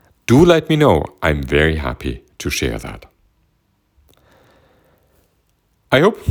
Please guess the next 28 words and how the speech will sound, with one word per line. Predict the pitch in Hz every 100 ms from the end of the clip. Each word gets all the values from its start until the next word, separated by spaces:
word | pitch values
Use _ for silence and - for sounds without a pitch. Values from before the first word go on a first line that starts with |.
| -
you | 131
liked | 110 90 -
that | 92 -
podcast. | 92 - 101 98 -
If | 95
you | 107
do, | 135 220 240 _ _ _ _ _
please | - 117 110
share | 98 90
it | 87
with | 82
others. | 78 73 95 - - _ _ _ _ _ _ _ _ _ -
And | 101 156 220 - - - -
I | 107
do | 117 127
hope | 101 92 - -
to |
get | 87 87 73 -
a | 90
lot | 98 113 123
of | 123
suggestions | 113 98 87 - 82 73 - - _ _
for | - 80 78
really | 82 82
cool | 80 - 73
music | 69 67 64 65
out | 62 58
there. | - 60